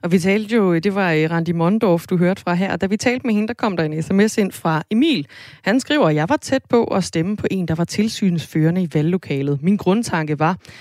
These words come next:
at han slet ikke gik ind for det, som jeg egentlig ville stemme på, men hans tilstedeværelse gjorde, at jeg alligevel overvejede det af et par ekstra gange. Det lægger pres på en, at de er i lokalet,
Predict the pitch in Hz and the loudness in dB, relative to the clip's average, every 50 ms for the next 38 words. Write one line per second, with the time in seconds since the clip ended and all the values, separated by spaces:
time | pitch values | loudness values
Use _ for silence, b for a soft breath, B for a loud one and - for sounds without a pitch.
0 | B B B B - 170 220 262 247 - - 233 214 214 214 _ - 175 151 190 | B B B B 0 0 2 0 0 0 0 0 0 0 -2 _ -4 -2 -2 -2
1 | 220 247 - 175 - - 165 190 - - 170 160 156 160 - 240 240 185 156 147 | -4 -4 -6 -8 -4 -2 -2 -2 -2 -4 -6 -4 -4 -4 -2 -2 -2 -2 -2 0
2 | 147 143 143 - - 226 262 294 277 - - - _ _ - 262 277 247 254 285 | -2 -2 -2 0 -2 -2 -2 -2 -2 -4 -4 -4 _ _ -4 -4 -2 -2 -2 -4
3 | 277 - - - - 294 - - - - 196 214 247 254 247 240 185 160 156 - | -6 -6 -6 -2 -2 -2 -2 -2 0 2 4 4 4 4 2 0 -2 -2 -4 -6
4 | 165 _ - 151 143 143 151 160 B B B B B B B B B - 147 156 | -6 _ 0 0 2 2 2 0 B B B B B B B B B -4 -2 0
5 | 151 156 175 185 180 208 180 - - 156 160 190 190 185 156 143 143 139 - 151 | 0 2 0 2 2 2 0 2 0 2 2 2 2 2 2 0 0 0 0 -2
6 | 143 - - 160 151 151 - - - - - - 165 156 - _ _ _ _ - | -2 -2 0 0 0 0 -2 -6 -16 -10 -4 -2 -2 -2 -4 _ _ _ _ -4
7 | - 151 - - - 170 156 127 _ _ _ _ _ - 160 135 143 156 165 160 | -4 -4 -4 -6 -4 -4 -4 -4 _ _ _ _ _ -6 -4 -2 0 0 0 -2
8 | - - - 277 - - 196 - - 254 262 269 - - - 247 220 185 170 165 | 0 0 2 2 2 2 0 -2 -2 -2 -2 -2 -2 -2 0 0 0 0 -2 -4
9 | 170 - - 190 185 180 196 208 - - 180 190 - 190 175 190 214 240 233 175 | -6 -2 0 0 2 0 0 -2 -2 0 0 0 2 0 0 0 0 0 -2 -2